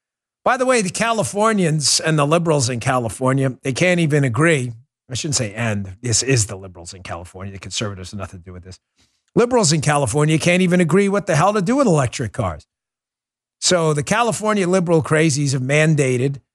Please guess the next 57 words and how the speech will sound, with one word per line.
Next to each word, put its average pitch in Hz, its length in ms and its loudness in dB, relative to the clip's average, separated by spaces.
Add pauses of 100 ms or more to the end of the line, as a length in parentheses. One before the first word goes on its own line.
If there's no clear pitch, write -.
(180)
an 139 100 0
electrified 135 800 0
car 139 300 0
future 147 480 0
in 110 120 -4
California. 104 800 -6 (100)
But 202 160 -2
here's 247 220 0
a 254 40 -6
little 269 140 0
bit 226 140 2
of 175 60 0
a 147 60 2
problem. 180 380 2
You 113 80 -6
can 147 120 -6
read 170 140 2
this 151 120 -2
piece 151 260 2
in 143 60 -2
the 123 60 4
Daily 139 300 2
Caller 147 300 0
if 107 80 -10
you 123 100 -6
wanna 127 200 -4
see 127 260 -2 (380)
the, 139 180 2
uh, 113 200 -4
leftist. 147 640 0
Um, 120 180 -4
I 151 100 0
always 180 180 0
told 180 180 2
you 135 40 -2
it's 120 80 -4
gonna 151 140 0
be 139 120 0
an 123 140 -2
implosion. 156 520 2 (580)
And 139 300 2
liberalism 165 480 2
is 139 100 2
a 135 40 -4
cannibalistic 147 720 0
enterprise 147 500 2
by 135 180 0
nature 147 480 0 (460)
because 151 180 2
eventually 156 320 2
they 147 80 2
run 143 220 2
out 143 100 2
of 135 80 0
other 143 180 2
people's 131 380 0
money. 160 320 2